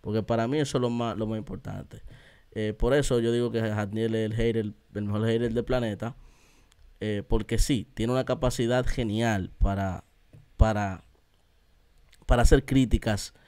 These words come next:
y ayudarte a ver cosas que se, a veces se nos hacen difícil ver. Pero también necesitamos ese otro lado. ¿Cómo, cuál es la forma correcta de hacerlo?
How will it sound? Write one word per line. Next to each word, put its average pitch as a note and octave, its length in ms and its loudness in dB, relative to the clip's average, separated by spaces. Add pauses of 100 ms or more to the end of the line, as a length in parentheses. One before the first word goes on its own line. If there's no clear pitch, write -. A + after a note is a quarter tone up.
(260)
y A#2 180 2
ayudarte A#2+ 420 6
a C3 60 8
ver C3 180 4
cosas C3+ 300 6
que A2 220 -2
se, - 160 -6
a G2 80 0
veces B2+ 240 0
se A#2+ 120 -2
nos A#2 100 0
hacen A2+ 220 -2
difícil G#2+ 540 -6
ver. D#2+ 260 -10 (420)
Pero A2+ 180 -4
también A#2+ 300 2
necesitamos B2+ 600 2
ese B2+ 80 2
otro A2 200 4
lado. G2 320 2 (920)
¿Cómo, C#3 440 4
cuál C3+ 180 4
es C#3+ 40 8
la B2+ 120 6
forma B2+ 340 0
correcta G#2+ 440 -2
de F#2+ 80 -2
hacerlo? F#2+ 480 -6